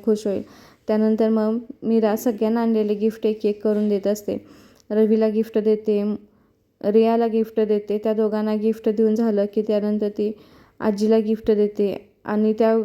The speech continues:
सगळ्यांना एक एक करून गिफ्ट देत असते. निरुपा मात्र सगळ्यांच्याकडे पाहत असते की आपल्याला कधी गिफ्ट देते हे पाहत असते. त्यानं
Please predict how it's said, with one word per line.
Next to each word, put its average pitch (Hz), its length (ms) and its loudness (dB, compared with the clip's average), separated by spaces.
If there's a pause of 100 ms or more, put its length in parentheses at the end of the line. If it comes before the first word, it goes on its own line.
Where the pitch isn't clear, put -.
सगळ्यांना 214 380 0
एक 226 140 -4
एक 220 140 -2
करून 220 160 0
गिफ्ट 214 260 -4
देत 208 200 2
असते. 214 300 0
निरुपा 214 340 2
मात्र 214 240 -2
सगळ्यांच्याकडे 214 560 -2
पाहत 214 300 -2
असते 208 260 -2 (420)
की 208 60 -2
आपल्याला 220 320 4
कधी 226 240 0
गिफ्ट 220 320 -2
देते 220 240 2
हे 220 180 2
पाहत 214 320 -2
असते. - 260 -4 (600)
त्यानं 214 220 0